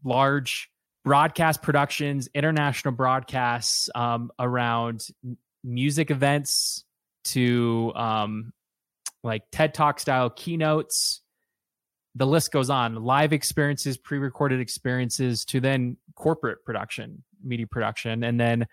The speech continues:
I got into travel and hospitality with, um, global companies that,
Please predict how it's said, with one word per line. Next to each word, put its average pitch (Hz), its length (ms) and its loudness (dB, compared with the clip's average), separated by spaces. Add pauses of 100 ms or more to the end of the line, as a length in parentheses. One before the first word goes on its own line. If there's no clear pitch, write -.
(260)
I 120 120 2
got 135 180 6
into 127 180 4
travel 135 460 2
and 127 40 -4
hospitality 123 960 0
with, 117 480 0
um, 113 540 -2
global 127 540 2
companies 123 600 -4
that, 110 260 -2